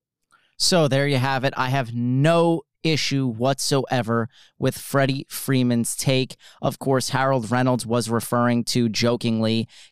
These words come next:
Ken Griffey Junior. And absolutely, it's the same thing. You know, the Yankees, you can't, you have to have clean shaven. Josh Donaldson looks un-, you know, unrecognizable now as a Yankee because he has no beard. He's completely clean shaven.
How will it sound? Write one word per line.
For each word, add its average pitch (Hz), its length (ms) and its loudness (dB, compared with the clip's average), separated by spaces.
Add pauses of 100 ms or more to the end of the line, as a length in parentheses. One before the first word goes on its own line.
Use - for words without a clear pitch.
Ken 131 340 0
Griffey 117 460 -2
Junior. 113 580 2 (220)
And 151 140 0
absolutely, 156 520 0
it's 101 140 -4
the 117 80 -4
same 131 260 0
thing. 139 300 0
You 127 140 0
know, 117 120 2
the 113 100 0
Yankees, 127 580 -2
you 110 80 -8
can't, 127 300 -4
you 120 180 0
have 113 160 -2
to 113 100 -4
have 113 300 -2 (180)
clean 131 300 0
shaven. 131 640 0
Josh 120 220 0
Donaldson 120 600 0 (280)
looks 131 260 -2
un-, 127 260 -2
you 127 140 -2
know, 113 160 2
unrecognizable 117 800 0
now 117 240 0
as 110 100 -2
a 110 60 -4
Yankee 113 380 -2
because 107 320 -2
he 110 140 -2
has 101 140 -2
no 117 200 2
beard. 117 320 0
He's 107 100 -4
completely 131 540 -2
clean 123 320 0
shaven. 113 520 0